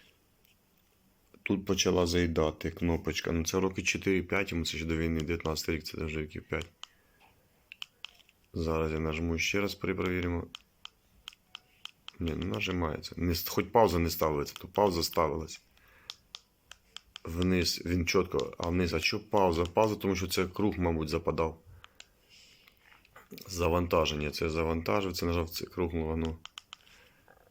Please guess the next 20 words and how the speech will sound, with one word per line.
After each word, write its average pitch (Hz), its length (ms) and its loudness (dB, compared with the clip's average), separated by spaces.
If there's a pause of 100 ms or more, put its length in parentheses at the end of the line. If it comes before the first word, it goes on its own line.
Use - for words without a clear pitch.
(520)
це - 180 -12
якийсь 82 400 -4
Smart 90 200 2
Things. 87 580 -2 (1120)
Свій - 200 -4
розумний 85 380 0
будинок 87 400 0
і 85 80 -2
керують 85 280 -2
з 82 40 -4
допомогою 82 440 -2
Smart 80 440 -6
Things. 73 220 -12 (720)
Воно 101 420 4
нафіг 82 340 0
не 80 120 0
надо, 87 340 0
вихід. 85 600 -2 (840)
А 80 120 -4
ну. 80 460 -2